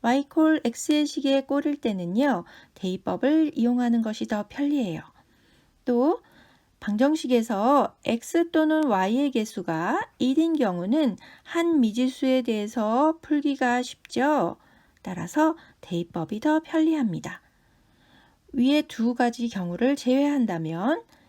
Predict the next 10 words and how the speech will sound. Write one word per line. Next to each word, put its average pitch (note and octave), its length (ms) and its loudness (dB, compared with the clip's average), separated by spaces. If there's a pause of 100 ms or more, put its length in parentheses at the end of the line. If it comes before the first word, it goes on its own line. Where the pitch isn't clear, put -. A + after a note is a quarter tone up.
일반적으로 G#3 880 0
가감법이 G#3 800 -4
더 C4 260 0
편리해요. C#4 600 -2 (680)
하지만 D4 600 2
어떤 D#4+ 320 0
방법으로 C#4 640 4
하더라도 C4 840 -2
답은 G3+ 300 -8
같으니까 F#3 840 -6